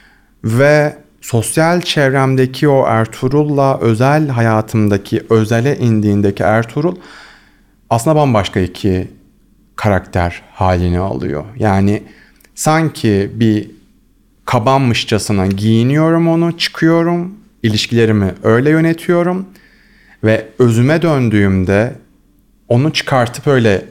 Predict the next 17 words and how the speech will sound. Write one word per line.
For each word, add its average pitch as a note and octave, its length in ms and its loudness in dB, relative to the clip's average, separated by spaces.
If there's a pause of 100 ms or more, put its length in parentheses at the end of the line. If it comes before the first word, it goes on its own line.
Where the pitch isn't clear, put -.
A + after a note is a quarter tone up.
(140)
giriyorum F#2 640 0
oraya. F2+ 360 0 (960)
Ve A2 160 2
bunun C3+ 340 0 (120)
cevabı, A#2 680 0 (880)
e, G#2+ 60 4 (640)
son C#3+ 240 0
zamanlarda, G#2 480 0
son A#2 200 -2
üç A2+ 260 -8
yıllık G#2+ 260 -4
süreçte D#3 720 -2 (1700)
hani G#2 220 0
aile A2 360 2
mi, A2 80 2
arkadaşlık G#2 640 -2
mı, F#2 340 -2